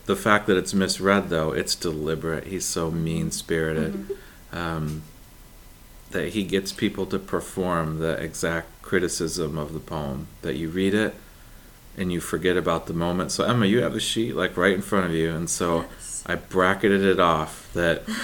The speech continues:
Speaker 2: <laughs>
Speaker 1: it goes eight, four, eight. There are eight lines that set it up.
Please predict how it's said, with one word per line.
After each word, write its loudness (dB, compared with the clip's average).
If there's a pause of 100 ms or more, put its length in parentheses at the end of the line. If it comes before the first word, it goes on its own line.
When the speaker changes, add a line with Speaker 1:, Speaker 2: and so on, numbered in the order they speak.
(140)
Speaker 2:
<laughs> 2
Speaker 1:
it 0
goes 0
eight, 4
four, 4
eight. 0
There 0
are 2
eight 2
lines 2
that -4
set 2
it 2
up. 2